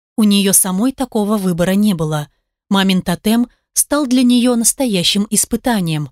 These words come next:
Она так и не смогла сродниться с ним. Это было скорее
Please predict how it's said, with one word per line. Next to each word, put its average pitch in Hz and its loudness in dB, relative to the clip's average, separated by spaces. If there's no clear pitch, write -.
Она 190 0
так - -4
и 208 2
не 196 2
смогла 214 -2
сродниться 196 0
с - -2
ним. 165 -2
Это 262 -2
было 240 0
скорее 220 0